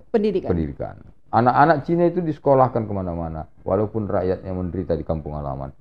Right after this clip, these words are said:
Speaker 2: Di masa lalu, di tahun seribu sembilan ratusan, eh,
Speaker 1: Oh.
Speaker 2: di abad yang lalu,
Speaker 1: Hmm.
Speaker 2: mereka lakukan itu. Hmm.
Speaker 1: Jadi kita dengan mencontoh itu,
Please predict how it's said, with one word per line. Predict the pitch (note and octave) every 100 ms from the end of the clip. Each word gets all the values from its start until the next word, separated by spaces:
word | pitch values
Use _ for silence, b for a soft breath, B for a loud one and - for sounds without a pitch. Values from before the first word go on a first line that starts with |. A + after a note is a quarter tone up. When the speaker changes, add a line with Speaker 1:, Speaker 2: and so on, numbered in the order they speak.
| -
Speaker 2:
Di | F#2+ F#2
masa | F2+ G2
lalu, | A2 C#3 C3+ G2+ E2 - - - - - - - - - - - -
di | E2 F2+
tahun | F#2 G2+ F#2
seribu | G2 G2+ F#2+
sembilan | G2+ G2
ratusan, | F#2+ G2 G2 E2 D2 C#2 - - - - - F#2
eh, |
Speaker 1:
Oh. | G#2+ F2+
Speaker 2:
di | G#2+
abad | G#2+ B2 B2+
yang | D3 G3+
lalu, | B3 D#3+ G2 -
Speaker 1:
Hmm. | G#3 F3 D#3+
Speaker 2:
mereka | G2+ G2+ G2+
lakukan | G2+ G2 G2+ A#2
itu. | D3+ F#2+ E2+ - - - - - - -
Hmm. | - -
Speaker 1:
Jadi | G3+ G3 B3
kita | B3 B3+ C4 - -
dengan | G3 A3+ A#3 A#3+ A#3
mencontoh | A3+ A3+ A3 A3 A#3
itu, | A#3+ B3 C4 C#4